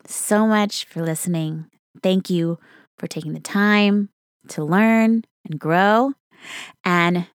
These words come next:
many, many, many thanks to our girl, Marie Forleo, for being an inspiration and for sharing her wisdom with the world. I hope Marie's ideas about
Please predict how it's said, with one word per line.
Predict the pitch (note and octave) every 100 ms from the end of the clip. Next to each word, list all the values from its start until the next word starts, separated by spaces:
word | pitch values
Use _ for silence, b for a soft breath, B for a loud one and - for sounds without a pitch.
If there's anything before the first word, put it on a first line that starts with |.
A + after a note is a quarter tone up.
| -
many, | G3 A3 C4 D#4
many, | D#4 D#4 D#4+
many | D4 E4+ F#4
thanks | F#4+ E4+ D#4+ G4+ A#4+ -
to | - C4+
our | G3+ G3
girl, | F3+ G#3+ A3+ A#3+ B3 B3 G#3+
Marie | F#3+ F#3+ G3 G3
Forleo, | - F#3 G3 A3+ A#3 A3+ B3+ C#4+
for | A3+
being | F#3+ F#3+ F#3+ F#3+ B B B B
an | - F#3+
inspiration | B3+ - D4 A#3+ A3 - A3 G#3 G#3+ B B B -
and | F3 E3+ F3 F#3
for | - F3 E3+ E3+
sharing | - A3 A#3+ B3+
her | A#3+
wisdom | G3 F#3 - F3 E3+ E3
with | F#3 -
the | E3
world. | D#3+ A#2+ - F#3 - _ _ _ _ _ B B B B -
I | A3+
hope | A#3 C4+ D4+ -
Marie's | A#3 A3 G#3 G#3 -
ideas | G3 F#3 F3+ F3
about | F3+ E3+ D#3+